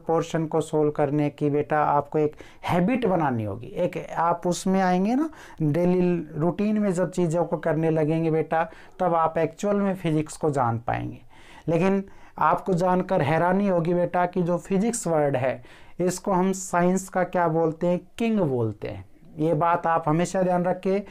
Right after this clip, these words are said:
Who is the या which subject is the king of science? Physics is also known as king of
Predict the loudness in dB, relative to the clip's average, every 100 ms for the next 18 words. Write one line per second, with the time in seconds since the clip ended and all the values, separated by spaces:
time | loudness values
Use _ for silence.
0 | -20 -20 -20 -20 -4 0 2 2 2 0
1 | 0 2 2 2 0 2 0 0 -2 -2
2 | 0 0 0 0 0 0 0 -2 0 0
3 | 2 0 -2 -2 0 2 0 -4 -10 -20
4 | -20 -14 -2 0 2 -2 -2 -2 0 2
5 | 0 0 -2 0 0 2 2 2 0 0
6 | -2 -4 -14 -20 -14 -2 0 2 0 -2
7 | 0 2 2 0